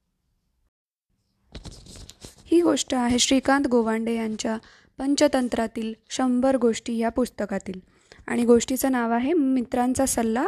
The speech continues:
ऐकला पाहिजे. तर गोष्ट अशी की एका तळ्यात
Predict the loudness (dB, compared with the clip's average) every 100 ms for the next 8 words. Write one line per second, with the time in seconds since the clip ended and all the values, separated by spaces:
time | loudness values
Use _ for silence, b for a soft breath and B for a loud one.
0 | 0 0 0 -2 -2 -2 -4 -4 -12 _
1 | b b b b b b b b -2 4
2 | 4 6 4 4 2 -2 -4 b b -12
3 | -4 -2 0 0 0 -2